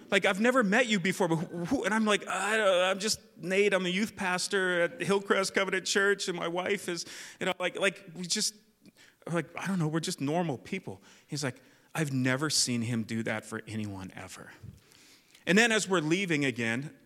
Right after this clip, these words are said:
another Marcus moment, he comes walking up to us, and he pulls us aside, and he says, "Hey, Nate and Kirsten." Now, now we're on first name basis, okay? So he's like, "Hey, Nate and Kirsten, I got a question for you. Um, I have, like," and he kinda, like, gets a little humble, and he's like, "I have this show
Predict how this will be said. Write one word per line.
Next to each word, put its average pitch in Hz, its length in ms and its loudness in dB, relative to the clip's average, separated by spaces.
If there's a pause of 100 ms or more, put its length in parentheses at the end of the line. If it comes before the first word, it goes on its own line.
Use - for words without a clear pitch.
(160)
another 147 200 0
Marcus 127 480 -2
moment, 110 320 -6
he 147 80 -6
comes 135 220 -2
walking 123 400 -2
up 123 140 -8
to 110 100 -8
us, - 260 -4 (680)
and 123 240 0 (240)
he 170 80 0
pulls 147 280 0
us - 140 0
aside, 131 260 -6
and 113 80 -12
he 107 60 -8
says, 120 200 -2
"Hey, 160 120 0
Nate 131 200 0
and 127 100 -8
Kirsten." 117 320 -4 (440)
Now, 139 240 2
now 131 240 4
we're 127 120 4
on 113 100 2
first - 260 -2
name 113 120 -2
basis, - 400 -4
okay? 117 240 0 (280)
So 175 140 2
he's 151 120 4
like, 165 100 4
"Hey, 220 120 2
Nate 214 160 4
and 190 80 -4
Kirsten, 208 260 4
I 185 40 4
got 208 80 6
a 202 40 2
question 208 280 2
for 202 100 -2
you. 139 140 2 (380)
Um, 175 140 0 (140)
I 180 100 -2
have, 208 260 0 (480)
like," 156 300 -4
and 151 120 0
he 151 60 2
kinda, 180 360 2
like, 147 180 0
gets 165 200 2
a 170 40 2
little 147 240 4
humble, 143 320 0
and 131 100 2
he's 131 160 0
like, 139 260 -2
"I 151 80 -6
have 170 160 -6
this 196 120 0
show 143 520 -2